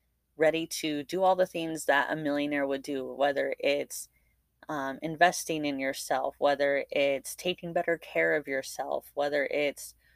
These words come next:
working on your mindset, working on taking care of your physical body, whatever feels best for you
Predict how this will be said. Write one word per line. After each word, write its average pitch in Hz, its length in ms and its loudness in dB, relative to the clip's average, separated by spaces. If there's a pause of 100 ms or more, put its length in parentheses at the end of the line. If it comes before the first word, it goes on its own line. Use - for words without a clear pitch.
(180)
working 175 320 2
on 170 160 -2
your 160 120 -2
mindset, 151 720 -2
working 165 360 -2
on 151 340 0 (300)
taking 165 320 -6
care 151 260 2
of 147 160 -2
your 147 120 0
physical 147 520 -4
body, 143 460 0 (340)
whatever 180 420 4
feels 190 400 0
best - 380 2
for 160 140 -4
you 143 480 -2